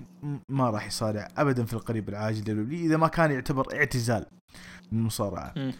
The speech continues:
Speaker 1: في المقابل، آه، اتفق مع زوجته على الطلاق و-، وراح تقريبا تأخذ نصف الأموال اللي يمتلكها روب فان دام إذا ما كان كل شيء.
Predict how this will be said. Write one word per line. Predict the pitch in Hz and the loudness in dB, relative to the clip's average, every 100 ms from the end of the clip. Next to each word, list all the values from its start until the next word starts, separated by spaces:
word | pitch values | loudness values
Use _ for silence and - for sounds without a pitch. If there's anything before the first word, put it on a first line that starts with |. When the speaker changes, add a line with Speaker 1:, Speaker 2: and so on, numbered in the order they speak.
| - | -8
Speaker 1:
في | - | -2
المقابل، | 180 175 185 190 175 190 180 170 | 0 4 8 8 8 4 4 4
آه، | 160 156 151 143 131 123 | 6 6 6 6 2 -2
اتفق | 127 165 160 156 | 0 4 4 2
مع | 135 117 | 2 2
زوجته | 123 127 - 123 | 2 2 0 0
على | 110 120 | 2 2
الطلاق | 123 110 104 131 - 170 | 0 -2 0 0 -2 -4
و-، | 170 165 - _ _ - - - | -4 -4 -8 _ _ -20 -16 -2
وراح | 143 - | 0 0
تقريبا | 143 156 135 | -2 0 0
تأخذ | 123 127 135 120 - - 117 - - - - - | 0 -2 -2 -4 -8 -18 -18 -20 -20 -20 -20 -14
نصف | 57 73 120 151 - | -12 -6 -4 -4 -4
الأموال | 139 117 120 117 143 151 | 0 2 4 4 4 4
اللي | 104 101 | 0 0
يمتلكها | 104 117 127 - 107 - | -2 0 -2 -2 -4 -4
روب | 117 117 | -2 0
فان | 110 107 | 0 2
دام | 135 123 | 2 2
إذا | 113 | 2
ما | 117 | 2
كان | - 113 | 0 0
كل | 113 | 0
شيء. | - 127 175 | 0 0 0